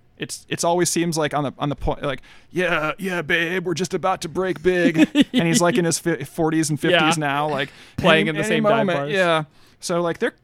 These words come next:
Speaker 1: they say they're committed to the relationship, even though they don't really put forth mus-, much effort to keep things
Speaker 2: Right.
Speaker 1: going. Uh, they put their middle-list rock band ahead of everything. Like,
Speaker 2: Yeah.
Speaker 1: you know, the partner has to carry them their whole life.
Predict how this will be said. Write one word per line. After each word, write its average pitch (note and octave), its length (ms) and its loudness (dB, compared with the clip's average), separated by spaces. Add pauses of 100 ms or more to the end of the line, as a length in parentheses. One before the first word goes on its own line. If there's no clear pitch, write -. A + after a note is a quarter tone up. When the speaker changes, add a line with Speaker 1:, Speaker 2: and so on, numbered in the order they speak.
Speaker 1:
they F3+ 160 -4
say A3+ 180 -2
they're A3+ 120 -2
committed F#3 220 -4
to E3+ 40 -12
the E3 80 -4
relationship, D3+ 480 -6
even D3+ 200 -4
though D3 100 -2
they C#3+ 80 -4
don't D3 120 -4
really D3+ 140 -4
put - 240 -10
forth C#3+ 240 -6
mus-, C#3 300 -6
much - 220 -4
effort C3+ 240 -6
to C#3 60 -10
keep - 240 -12
things B2+ 600 -6
Speaker 2:
Right. D#3 200 -2
Speaker 1:
going. D#3+ 420 -2 (440)
Uh, C#3 400 -4
they D3+ 140 -6
put - 200 -6
their D3+ 460 -2
middle-list D#3 460 -4
rock C#3 240 -4
band C#3+ 220 -4
ahead C#3 220 -4
of C3+ 60 -6
everything. C#3 720 -4
Like, C#3+ 160 -2
Speaker 2:
Yeah. C#3+ 180 -2 (380)
Speaker 1:
you C#3 80 -8
know, C3+ 120 -4
the C#3 60 -6
partner E3+ 280 0
has D#3 100 -4
to D#3 60 -8
carry D3+ 240 -2
them D3 140 -4
their C#3+ 120 -2
whole C#3+ 160 -4
life. - 340 -10